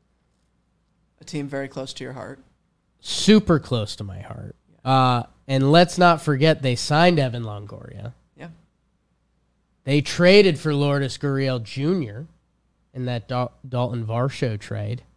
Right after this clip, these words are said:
Speaker 2: along with Gabriel Moreno, super prospect, as I like to label him. Uh, who did they lose? Jordan Liplow. I'm putting my Snakes as slight winners.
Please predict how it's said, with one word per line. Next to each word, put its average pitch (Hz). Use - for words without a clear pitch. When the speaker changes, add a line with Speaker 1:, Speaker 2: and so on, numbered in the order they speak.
Speaker 2:
along 127
with 147
Gabriel 120
Moreno, 110
super 131
prospect, 113
as 107
I 110
like 107
to 110
label 104
him. 127
Uh, 131
who 175
did 190
they 196
lose? 220
Jordan 247
Liplow. 123
I'm 170
putting 170
my 151
Snakes 139
as 120
slight 120
winners. 139